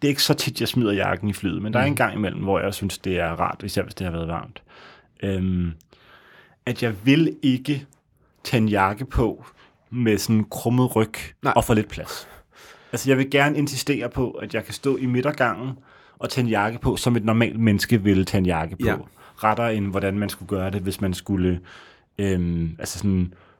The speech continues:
Speaker 1: flygte, øh, fra en, øh, kiste iført en spændetrøje, eller sådan noget. Altså sådan at lave et,
Speaker 2: <laughs> Det er lidt det
Speaker 1: øh,
Speaker 2: look.
Speaker 1: et magisk, øh, trick, ikke?
Speaker 2: Ja.
Speaker 1: David Blaine-agtigt.
Speaker 2: Ja.
Speaker 1: Øhm,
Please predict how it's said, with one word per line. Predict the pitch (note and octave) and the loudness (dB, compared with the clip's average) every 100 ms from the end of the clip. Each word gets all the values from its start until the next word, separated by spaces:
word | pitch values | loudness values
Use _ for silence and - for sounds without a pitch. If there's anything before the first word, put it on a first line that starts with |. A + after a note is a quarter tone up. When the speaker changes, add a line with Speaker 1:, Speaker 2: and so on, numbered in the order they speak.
| - | -14
Speaker 1:
flygte, | - A#2 A2 - A#2 F#2 _ _ _ _ _ - | 0 2 2 0 -6 -6 _ _ _ _ _ -4
øh, | G2+ F#2 F2+ F2+ | -2 -2 -2 -6
fra | - G2+ F#2 | -4 -2 0
en, | G2 F#2+ F#2 - | -2 -4 -6 -8
øh, | F#2+ F2+ F2+ | -10 -8 -8
kiste | - C3 A2+ - A#2 | -2 0 0 -2 -2
iført | A2 A2+ - G#2 | 0 0 2 2
en | G2 | 0
spændetrøje, | - G#2 G2+ G#2+ - F2 D#2+ D#2 - | 0 2 4 2 -2 -4 -6 -10 -8
eller | F2+ | -8
sådan | - | -6
noget. | E2 D#2+ C3 | -6 -4 -2
Altså | G#2 G#2+ | -2 0
sådan | A2 G2+ G2 F2+ | 2 2 2 0
at | A2 | 2
lave | G#2+ A2 A2 | 4 2 0
et, | A#2+ - - | -4 -8 -12
Speaker 2:
<laughs> | |
Det | - | 0
er | A2 | 4
lidt | A2+ F#2 | 4 4
det | |
Speaker 1:
øh, | A2 | 2
Speaker 2:
look. | A2 - - - - | 2 -2 -16 -12 -8
Speaker 1:
et | A2 A#2 | -6 0
magisk, | A2 G#2+ G#2 A2 - - - | 2 2 2 -2 -2 -10 -10
øh, | G2 G2 F#2+ F#2 | -6 -4 -6 -6
trick, | - F#2+ - - | -4 -4 -6 -8
ikke? | D3 G2 | -6 -6
Speaker 2:
Ja. | - _ - - - - | -8 _ -20 -20 -10 -2
Speaker 1:
David | G2+ F#2+ - | 0 0 2
Blaine-agtigt. | G2+ F#2+ G2 F#2 - F#2 - - | 2 2 -2 -10 -8 -10 -12 -6
Speaker 2:
Ja. | A2 F2+ _ - | -6 -8 _ -2
Speaker 1:
Øhm, | A2 G2+ G#2 G#2 | 0 0 -2 -4